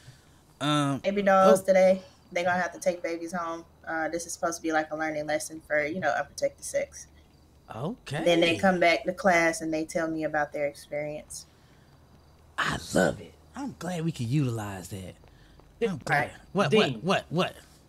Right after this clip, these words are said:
Speaker 3: Come over here. Come over here. Come here.
Speaker 1: Okay, how is it? Oh, you can come on too, Miss Par-, Miss, Miss Carter.
Speaker 3: Look, look what they got.
Speaker 1: What the fuck? Is that the million dollar motherfucker?
Speaker 3: Yeah.
Speaker 1: No fucking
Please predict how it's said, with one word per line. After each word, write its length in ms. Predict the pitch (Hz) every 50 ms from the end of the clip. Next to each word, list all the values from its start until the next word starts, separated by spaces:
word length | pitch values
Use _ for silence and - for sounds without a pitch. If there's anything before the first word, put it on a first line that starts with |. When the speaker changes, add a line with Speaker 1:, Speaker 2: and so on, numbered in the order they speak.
| - _ _ -
Speaker 3:
Come 160 | - 214 202 175
over 120 | 160 139
here. 140 | 139 139 127 -
Come 100 | - 170 170
over 120 | 151 131
here. 120 | 135 127 - - -
Come 120 | - 202
here. 100 | - - - _ _ _ - - _ - - - - _ - - - 120
Speaker 1:
Okay, 200 | 98 - - 104 98 -
how 120 | 147 127
is 60 | 90 82
it? 60 | 82 - - - - -
Oh, 140 | 160 170 139 113 -
you 120 | 202 226 254
can 100 | - 120
come 200 | - 135 117 98
on 120 | 95 95
too, 160 | - 120 101 92
Miss 120 | 92 90
Par-, 140 | - - - - - - - -
Miss, 160 | 104 95 - - - -
Miss 120 | - -
Carter. 180 | - - - 87 - - - - - - - - - - - - - - - - _ - - - - - - _
Speaker 3:
Look, 140 | - 135 - -
look 140 | - 170 -
what 100 | 196 -
they 60 | 160
got. 140 | - - 214
Speaker 1:
What 140 | 240 320 302 - -
the 80 | - 269 247 226
fuck? 600 | - - - - - 339 392 427 427 - - - - - _ _ - - -
Is 140 | - 226 226
that 160 | - - - - -
the 60 | 320
million 360 | 320 370 453 494 494 494 523 480
dollar 320 | 508 508 523 539 554 554
motherfucker? 600 | 554 554 554 571 - - - - - - - 587 539 - - - - _ _ - - _ - _ - - -
Speaker 3:
Yeah. 220 | 202 233 214 - - - _ - - - - - - - - - - _ - - - - _ - - -
Speaker 1:
No 240 | - - - - -
fucking 540 | - - - - - - - - - 107 -